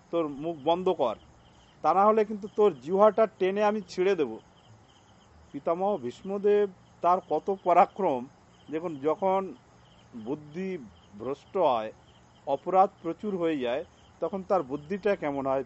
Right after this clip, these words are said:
পিতামহ ভীষ্মদেবের, ভীষ্মদেবকে বলছে, "আরে এই বুড়ো এক নপুংসক, এই জন্য ব্রহ্মচারীর ভান করে সারাটা জীবন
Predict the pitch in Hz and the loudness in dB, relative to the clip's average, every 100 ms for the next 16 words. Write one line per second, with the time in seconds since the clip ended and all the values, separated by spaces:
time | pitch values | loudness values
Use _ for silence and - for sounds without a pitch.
0 | - 143 175 170 175 180 180 - - - | -8 -4 -2 0 2 0 -2 -8 -20 -20
1 | 220 139 147 175 180 175 180 180 156 - | -14 -12 -12 -6 -2 0 0 0 -2 -12
2 | - - - 233 - 185 185 185 - 190 | -20 -20 -16 -12 -10 -6 -4 -4 -4 -4
3 | 170 190 - 196 165 208 214 202 202 151 | -2 -4 0 4 4 6 6 6 2 -2
4 | 143 180 202 220 233 - - 175 190 160 | -4 2 4 4 2 -8 -4 -2 0 0
5 | 160 180 214 208 208 220 220 208 190 190 | 0 0 0 -6 -2 4 4 4 -4 -4
6 | 196 196 175 - - 127 151 175 190 196 | -2 -2 -4 -10 -20 -6 -2 0 0 2
7 | 196 190 147 156 170 180 190 202 - 170 | 2 2 0 2 0 0 0 0 4 2
8 | 170 175 156 165 208 | 4 0 -2 -2 -2